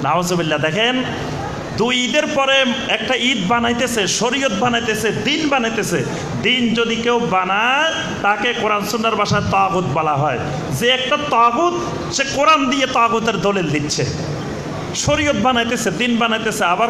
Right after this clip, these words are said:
কয়, দেখো আল্লাহ কইছে, "ফাবিযালিকা ফালিয়াফরাহু।" এখানে এটা হলো আয়াতের শেষ অংশ। প্রথম অংশে আল্লাহ কোরআনের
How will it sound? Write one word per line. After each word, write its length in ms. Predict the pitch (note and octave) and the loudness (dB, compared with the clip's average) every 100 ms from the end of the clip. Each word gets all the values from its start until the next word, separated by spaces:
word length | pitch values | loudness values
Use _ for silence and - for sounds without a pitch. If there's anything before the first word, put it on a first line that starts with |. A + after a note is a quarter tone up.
| A3+ | 0
কয়, 100 | A#3 | 0
দেখো 220 | G#3+ G3+ | 0 2
আল্লাহ 320 | G3 F#3 F3+ F3 | 2 2 0 0
কইছে, 300 | D3+ F3+ C#3 - - | -2 -2 -2 -6 -4
"ফাবিযালিকা 680 | F#3+ F#3 E3 E3+ A#3+ A#3 G#3+ F3 | -2 0 0 2 0 0 -2 -2
ফালিয়াফরাহু।" 880 | F3 D3+ C#3+ C#3+ A#2+ B2 B2 A#2 G2+ - - - - - | -2 0 -2 -2 -2 -2 0 0 -2 -4 -6 -6 -4 -2
এখানে 380 | F#3 B3 C4+ | 0 0 2
এটা 220 | B3 B3 B3+ | 0 2 2
হলো 140 | B3+ | 4
আয়াতের 440 | A#3 A3+ A3+ A3+ | 2 2 0 -2
শেষ 320 | G#3 A3+ A3 C4 | -2 0 0 0
অংশ। 300 | B3 - G3+ C3 A#2 - - - | 0 0 0 -2 -2 -6 -6 -2
প্রথম 320 | A#3+ E4 E4 | 0 2 0
অংশে 240 | C#4+ - | 0 0
আল্লাহ 240 | C4+ G#3+ G#3+ B3 | 0 2 0 0
কোরআনের 360 | B3 G3 F#3 | 2 2 0